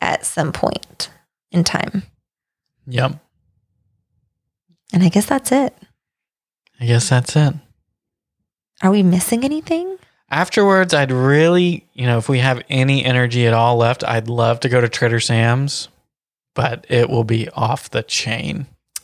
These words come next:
Speaker 1: Ooh, you know what I was gonna say I would want?
Speaker 2: What?
Speaker 1: A Happy Meal. <laughs> I want the toys.
Speaker 2: Oh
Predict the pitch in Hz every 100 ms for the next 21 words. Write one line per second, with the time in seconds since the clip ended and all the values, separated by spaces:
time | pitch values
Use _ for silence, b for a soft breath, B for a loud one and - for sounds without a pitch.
0 | - 185 190 185 196 185 175 185 208 196
1 | 208 196 170 185 196 202 208 - - _
2 | _ 214 117 - _ _ _ 190 185 180
3 | 165 185 180 175 185 202 B B B B
4 | B B - - 269 277 262 277 - -
5 | 254 254 214 226 247 - - b b _
6 | 120